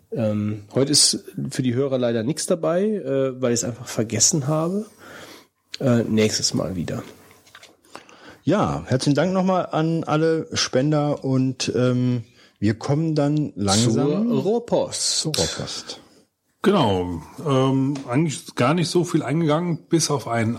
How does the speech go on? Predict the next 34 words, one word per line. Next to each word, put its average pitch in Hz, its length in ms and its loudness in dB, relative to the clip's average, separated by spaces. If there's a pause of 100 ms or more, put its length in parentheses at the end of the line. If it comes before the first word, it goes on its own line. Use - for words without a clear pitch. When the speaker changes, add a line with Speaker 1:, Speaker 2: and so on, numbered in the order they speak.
Speaker 3:
Audiokommentar. 151 1300 2 (760)
Speaker 1:
Ja, 107 280 2
vom 123 120 4
Speaker 3:
Vom, 170 600 2 (560)
wie 135 260 2
wird 143 160 0
er 151 80 2
denn 135 160 2
nun 135 140 2
ausgesprochen? 151 800 0
Speaker 1:
Ich 151 120 0
weiß 104 220 -4
nicht. - 360 -2
Speaker 2:
Wir 101 140 -2
wissen's 110 240 -2
Speaker 3:
Ach, 147 200 2
Speaker 2:
nicht. - 80 -12
Speaker 3:
Pirat? 175 480 0
Speaker 2:
Ach, 113 260 -2
Pirat. 165 520 -2 (100)
Speaker 1:
Ja. 117 320 2 (340)
Der, 131 320 2
der 135 140 2
Mann, 147 260 2
der 143 240 2
vogonischer 135 640 0
Dichtkunst - 880 0
aller, 113 560 2
alle 127 180 2
Ehre 107 300 -2
erweist. - 800 -2 (280)
Speaker 3:
Genau, 113 300 2
also, 110 460 2
ähm, 107 240 0